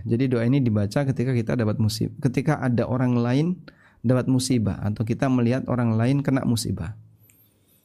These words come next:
Dan musibah itu ada dua, ada musibah lahiriah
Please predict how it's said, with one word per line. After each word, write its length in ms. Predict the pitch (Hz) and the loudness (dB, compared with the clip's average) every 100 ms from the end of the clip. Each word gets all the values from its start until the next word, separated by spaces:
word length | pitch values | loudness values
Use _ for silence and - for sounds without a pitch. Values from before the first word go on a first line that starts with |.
| _ - | _ -6
Dan 240 | 113 113 | 0 2
musibah 320 | 110 131 131 | 2 2 2
itu 160 | 131 139 | 2 0
ada 240 | 135 113 | 0 0
dua, 640 | 107 113 135 165 170 175 151 - - - - | 2 2 2 2 2 0 -2 -10 -20 -20 -14
ada 240 | - 117 110 | -2 0 2
musibah 720 | 113 110 113 113 113 110 - - - - _ - | 2 2 2 0 0 0 -6 -16 -20 -20 _ -6
lahiriah 880 | 123 117 110 117 123 123 123 117 | -2 2 2 2 2 2 0 -2